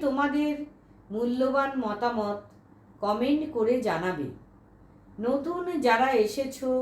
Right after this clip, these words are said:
তারা আমার এই ছোট্ট চ্যানেলটির সাবস্ক্রাইব করে পাশে বেল আইকন on করে all অপশন সিলেক্ট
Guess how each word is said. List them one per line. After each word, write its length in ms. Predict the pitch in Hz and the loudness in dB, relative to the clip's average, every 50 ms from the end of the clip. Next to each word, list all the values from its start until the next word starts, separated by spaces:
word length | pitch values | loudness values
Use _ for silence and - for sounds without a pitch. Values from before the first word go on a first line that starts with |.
| 262 - - - - - - - - - - - - - | -2 -6 -12 -18 -20 -20 -20 -20 -20 -20 -20 -20 -8 -2
তারা 300 | 240 254 262 294 311 311 311 | 0 2 2 4 2 2 0
আমার 440 | - 214 220 240 247 262 277 277 277 | 0 0 0 0 0 0 0 0 2
এই 140 | 277 277 269 | 0 0 -2
ছোট্ট 380 | - - 226 214 214 - - - 269 269 269 | -2 -2 -2 -2 -2 -4 -8 -8 -8 -8 -4
চ্যানেলটির 720 | 254 233 196 202 208 233 240 233 - - 247 240 240 240 240 - - - - - - - - - - - - | -2 -2 -2 0 -2 -4 -4 -6 -4 -4 -2 -2 -2 -2 -4 -6 -10 -18 -20 -20 -20 -20 -20 -20 -20 -20 -20
সাবস্ক্রাইব 720 | - - - 214 226 226 - - - - - 311 330 330 302 - - | -12 -2 2 2 2 2 -2 -10 -8 2 4 4 4 4 2 -2 -2
করে 440 | 254 226 208 202 202 220 - 285 - - - - - - - - - - - - | 0 2 2 4 2 2 0 -2 -6 -10 -18 -20 -20 -20 -20 -20 -20 -20 -10 -4
পাশে 480 | 196 190 226 233 - - 302 311 302 | 0 0 0 0 -2 -4 -2 -2 -2
বেল 380 | 254 214 202 226 240 262 269 277 | -2 -2 0 0 0 2 2 2
আইকন 480 | 240 202 208 220 233 - 233 220 202 202 214 226 277 294 - - - - - - - - - | 2 2 2 2 0 0 -2 -2 -2 -2 -4 -8 -10 -12 -14 -16 -20 -20 -20 -20 -20 -14 -6
on 220 | - 208 254 294 330 339 311 - | -4 0 0 0 0 0 -2 2
করে 280 | 262 220 208 202 214 240 294 - - - - - - - - - | 2 2 4 4 4 2 2 -2 -6 -12 -18 -20 -20 -20 -20 -6
all 340 | - 214 247 269 294 302 311 | 0 2 4 4 4 4 2
অপশন 600 | - - 196 214 - - - - - 269 240 226 240 269 294 - - - - - - - - | 2 2 2 0 0 -2 -10 -6 -4 -2 -2 -2 -2 -4 -6 -8 -10 -18 -20 -20 -20 -20 -20
সিলেক্ট 480 | - - - 254 254 285 294 294 - | -16 -6 -4 2 2 4 2 2 -2